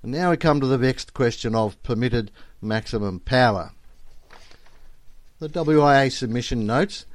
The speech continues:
that the permitted power for entry-level licensees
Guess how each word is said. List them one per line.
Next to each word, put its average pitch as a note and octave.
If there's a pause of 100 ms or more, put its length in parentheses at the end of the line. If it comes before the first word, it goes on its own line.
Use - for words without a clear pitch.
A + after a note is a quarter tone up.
(260)
that D3+
the E3
permitted E3
power C3+
for C3
entry-level B2
licensees A2+